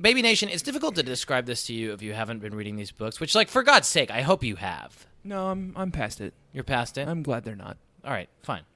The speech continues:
Speaker 1: Well, I'm happy that you're
Speaker 2: Although
Speaker 1: not.
Speaker 2: it's the thirtieth anniversary, like, throw Anna M. Martin a, a buck
Speaker 1: Yeah.
Speaker 2: or two.
Speaker 1: Yeah, Anna Martin is literally starving right now.
Speaker 2: Yeah.
Speaker 1: She's, like, sitting on the streets of Princeton, New Jersey.
Speaker 2: God, we came so close to greatness.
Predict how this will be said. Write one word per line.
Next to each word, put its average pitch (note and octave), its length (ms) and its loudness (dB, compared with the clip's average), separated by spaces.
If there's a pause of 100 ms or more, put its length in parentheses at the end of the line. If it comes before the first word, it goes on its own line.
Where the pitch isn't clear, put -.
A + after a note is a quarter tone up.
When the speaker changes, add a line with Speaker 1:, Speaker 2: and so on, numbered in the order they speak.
Speaker 1:
Well, A#2 100 -10
I'm A2+ 120 -12
happy A2+ 280 -10
that F#2 80 -18
you're - 80 -8
Speaker 2:
Although G3 140 6
Speaker 1:
not. G3 60 10
Speaker 2:
it's - 80 2
the F#3+ 100 -2
thirtieth G#3 320 8
anniversary, D3+ 760 2
like, C3 300 -2 (160)
throw D3+ 400 2
Anna C#3 240 0
M. C3+ 80 0
Martin A#2+ 440 -2
a, G#2+ 340 -8
a A#2 40 -8
buck B2 260 0
Speaker 1:
Yeah. B2 60 -2
Speaker 2:
or G#2 40 -6
two. G#2+ 320 -10 (120)
Speaker 1:
Yeah, A#2+ 380 -4
Anna B2 200 -4
Martin C3 360 -4
is G#2+ 220 -6
literally D3 640 0 (140)
starving G#2 920 -4 (120)
right G2+ 220 -10
now. E2+ 320 -18
Speaker 2:
Yeah. D3+ 320 -2 (120)
Speaker 1:
She's, B2 280 -2
like, A2+ 240 -8
sitting A2+ 360 -6
on A2 100 -4
the G2 80 -8
streets - 560 -8
of - 160 -18
Princeton, F#2+ 420 -12
New F2+ 120 -12
Jersey. E2 480 -16 (160)
Speaker 2:
God, - 260 -10
we - 60 -18
came - 200 -20
so - 140 -16
close - 300 -20
to - 80 -20
greatness. - 520 -20